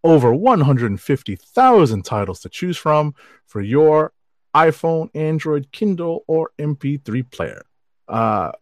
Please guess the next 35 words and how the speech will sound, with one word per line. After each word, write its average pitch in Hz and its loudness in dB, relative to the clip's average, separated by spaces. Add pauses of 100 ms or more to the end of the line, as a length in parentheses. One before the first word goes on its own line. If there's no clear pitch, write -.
I 160 2
can 104 0
personally 101 0
recommend 98 -2
an 90 -6
audiobook 107 0 (420)
available 101 2
at - -6
audi-, 98 -2
uh, 95 -6
at 98 -8
audible 98 -2
dot 90 -6
com, 175 0 (680)
uh, 95 -6
such 185 2
as, 180 4
uh, 107 0
Between 107 2
the 143 6
World 165 6
and 180 4
Me 233 6
by 87 2
Ta-Nehisi 92 -4
Coates, - -2
who's, 92 -6
uh, 92 -6
the 92 -12
current 92 -12
writer 92 -6
of 113 -4
Black 113 -2
Panther. - -8 (400)
Uh, 90 -8